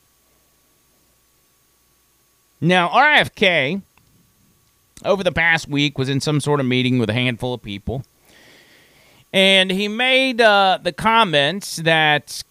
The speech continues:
covid, and let me tread lightly here. Maybe, maybe I should just play the clip, because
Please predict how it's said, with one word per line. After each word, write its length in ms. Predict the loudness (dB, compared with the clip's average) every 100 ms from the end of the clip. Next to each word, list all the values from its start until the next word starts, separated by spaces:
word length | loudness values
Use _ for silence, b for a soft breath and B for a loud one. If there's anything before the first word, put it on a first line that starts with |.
| _
covid, 920 | 0 2 4 2 2 2 2 -2 -6 -6
and 340 | -4 -2 -4 -10 _ _ _ _ _
let 120 | -6 -2
me 120 | -2
tread 340 | 0 0 0
lightly 480 | 2 2 0 -2 -4
here. 140 | -4
Maybe, 220 | -2 -2 -2
maybe 440 | -2 0 0 2
I 80 | 0
should 220 | -2 -6
just 260 | -6 -8 -12
play 400 | -4 0 2 0
the 80 | -4
clip, 440 | -4 0 0 0 _ _ _ _ _ 0
because 580 | 2 2 0 0 -6